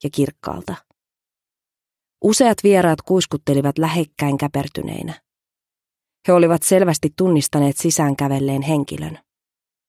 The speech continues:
"Hän on se mies kuulemisesta", rouva Smetsrud kertoi ystävälleen. Sanat sensaation hakuisuutta tihkuen. "Hänhän on Torsteinin oikea isä, tiedättehän."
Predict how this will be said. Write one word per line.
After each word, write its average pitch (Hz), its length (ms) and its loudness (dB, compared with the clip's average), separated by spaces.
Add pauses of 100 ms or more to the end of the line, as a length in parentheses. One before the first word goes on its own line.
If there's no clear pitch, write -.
(600)
"Hän 196 260 2
on 160 200 2
se 156 140 2
mies 156 320 2
kuulemisesta", 143 840 -2 (920)
rouva 180 300 6
Smetsrud 165 760 2
kertoi 147 420 0
ystävälleen. 135 720 -6 (720)
Sanat 185 360 2
sensaation 147 680 0
hakuisuutta 135 720 -2
tihkuen. 147 460 -10 (840)
"Hänhän 190 580 4
on 156 180 0
Torsteinin 139 680 -2
oikea - 400 -2
isä, 143 280 -6 (400)
tiedättehän." 139 600 -2